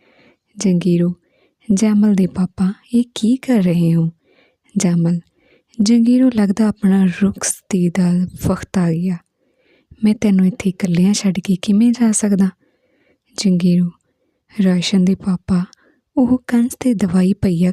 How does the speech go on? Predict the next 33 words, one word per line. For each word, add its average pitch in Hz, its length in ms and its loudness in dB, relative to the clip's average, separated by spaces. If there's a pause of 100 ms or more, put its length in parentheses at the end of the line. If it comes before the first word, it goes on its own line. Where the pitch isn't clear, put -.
ਖਾ - 180 -4
ਲਵੋ, 180 320 0 (540)
ਬੱਚਿਆਂ 185 380 0
ਨੂੰ 214 220 4
ਆਵਾਜ਼ 170 400 0
ਮਾਰ 196 220 2
ਲਵੋ।" 170 440 -2 (680)
ਜੈਮਲ, 170 460 0 (680)
"ਨਹੀਂ, 208 320 2
ਨਹੀਂ 170 240 2
ਜੰਗੀਰੋ, 165 560 0 (120)
ਅੱਜ 220 180 -2
ਮੈਂ 202 120 4
ਦਵਾਈ 175 360 2
ਨਹੀਂ 175 240 2
ਖਾਣੀ। 170 300 0 (680)
ਮੇਰੇ 262 200 2
ਤੋਂ 262 180 2
ਰੋਸ਼ਨ 208 380 2
ਚੁੱਪਚਾਪ 208 580 -4
ਦੇਖ 175 240 0
ਨਹੀਂ 175 320 2
ਹੁੰਦਾ। 170 280 0 (640)
ਨਾ 190 200 2
ਹੀ 185 200 0
ਜਿਉਂਦੀ 175 440 0
ਜੀ 180 200 0
ਮੇਰਾ 170 280 2
ਹੌਸਲਾ 175 480 0
ਪੈਂਦਾ 175 360 0
ਜ਼ਮੀਨ 170 480 2
ਵੇਚਣ 170 380 -2
ਨੂੰ। 160 140 0